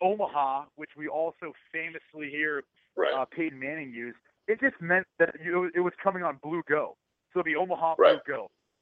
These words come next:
Speaker 1: And, and, and that was kind of the case. And that was, you would check to Omaha if you wanted to expedite the process. So what you're gonna hear is you're gonna hear a lot of different variations of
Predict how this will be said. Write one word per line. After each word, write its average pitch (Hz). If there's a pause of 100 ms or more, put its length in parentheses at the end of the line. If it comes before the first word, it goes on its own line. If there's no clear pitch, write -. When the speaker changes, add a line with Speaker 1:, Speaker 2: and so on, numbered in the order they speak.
Speaker 1:
And, 143
and, 151
and 156
that 180
was 180
kind 185
of 156
the 147
case. 196
And 147
that 165
was, 170 (120)
you 185
would 180 (140)
check 214
to 156
Omaha 143 (340)
if 147
you 175
wanted 165
to -
expedite 143 (460)
the 165
process. 165 (100)
So 175
what 202
you're 220
gonna 190 (100)
hear 196
is 151
you're 156
gonna 156
hear 170
a 147
lot 151
of 170
different 165
variations 147
of 139